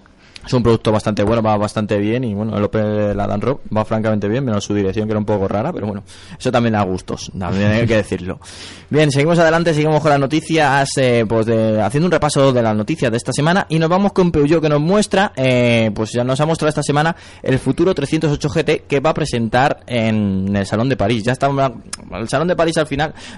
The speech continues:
va a ser el epicentro casi de estas dos o tres semanas,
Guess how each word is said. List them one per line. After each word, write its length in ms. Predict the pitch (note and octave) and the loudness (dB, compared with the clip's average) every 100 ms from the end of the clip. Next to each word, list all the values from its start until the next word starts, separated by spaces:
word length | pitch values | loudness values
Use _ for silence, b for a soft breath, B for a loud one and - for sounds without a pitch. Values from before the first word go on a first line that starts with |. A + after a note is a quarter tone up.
| - | -2
va 60 | |
a 20 | C3+ | 2
ser 80 | |
el 60 | D3+ | 2
epicentro 540 | C#3+ C#3+ D#3 D3+ E3 D#3+ | 2 2 2 2 2 4
casi 220 | D3 C#3 | 2 2
de 80 | C3+ | 0
estas 460 | - B2+ B2 B2 | 2 2 4 2
dos 200 | B2 E3 | 0 0
o 60 | D3 | 0
tres 180 | C#3+ C#3 | -2 0
semanas, 440 | B2+ C3 F3 G3+ | 2 2 0 -2